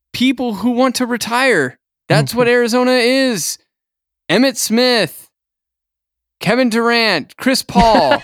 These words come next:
Speaker 2: <laughs> Kevin Durant
Speaker 1: I mean,
Speaker 2: already.
Speaker 1: these are
Speaker 2: He's ready
Speaker 1: old
Speaker 2: to
Speaker 1: guys.
Speaker 2: retire.
Speaker 1: These are dudes that have been around a while.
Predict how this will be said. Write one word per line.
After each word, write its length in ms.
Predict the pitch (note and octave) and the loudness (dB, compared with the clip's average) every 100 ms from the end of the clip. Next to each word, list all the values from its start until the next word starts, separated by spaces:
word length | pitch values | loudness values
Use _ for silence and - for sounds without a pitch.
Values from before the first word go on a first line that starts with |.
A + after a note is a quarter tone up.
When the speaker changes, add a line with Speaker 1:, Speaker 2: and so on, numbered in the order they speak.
| D4+ | -2
Speaker 2:
<laughs> 140 | C4 | -2
Kevin 440 | - C#4+ - C4+ C4+ | -2 -2 -2 -8 -10
Durant 500 | - F#3 _ G3 G#3 | -10 -12 _ -8 -4
Speaker 1:
I 160 | G#3+ A3+ | 0 2
mean, 480 | B3 A#3+ A#3 A3 - | 4 2 2 -2 -6
Speaker 2:
already. 100 | G3 | -8
Speaker 1:
these 280 | G3 B3 A#3 | -2 0 2
are 140 | B3+ | 2
Speaker 2:
He's 100 | G3+ | 2
ready 120 | A#3 B3 | 2 2
Speaker 1:
old 100 | F#3+ | 0
Speaker 2:
to 160 | F3+ | 0
Speaker 1:
guys. 260 | F3 A#3+ B3 | 0 2 2
Speaker 2:
retire. 80 | - | 0
Speaker 1:
These 120 | A3+ A#3+ | 0 -2
are 120 | A#3+ | -2
dudes 280 | F#3+ B3 A3 | -2 -2 0
that 100 | A#3 | -2
have 60 | |
been 100 | A#3 | 0
around 400 | A#3 A3+ B3 C4+ | 0 0 0 0
a 60 | A#3 | 0
while. 580 | G#3+ F#3 D3+ B2+ A2+ | 0 0 0 -2 -4